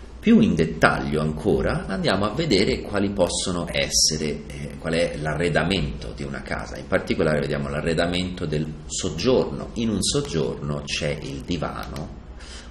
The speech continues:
oppure c'è la poltrona, può esserci un quadro, il quadro e la televisione di solito, e di solito c'è sempre una finestra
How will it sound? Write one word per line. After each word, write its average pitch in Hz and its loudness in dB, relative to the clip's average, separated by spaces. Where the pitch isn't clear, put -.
oppure 101 2
c'è - -2
la 65 -4
poltrona, 90 2
può - -8
esserci - -8
un - -8
quadro, 110 2
il - -14
quadro 135 0
e 107 6
la 64 2
televisione 90 0
di 82 -2
solito, - -6
e 165 2
di - -2
solito - -8
c'è - -8
sempre - 0
una 64 -8
finestra - -2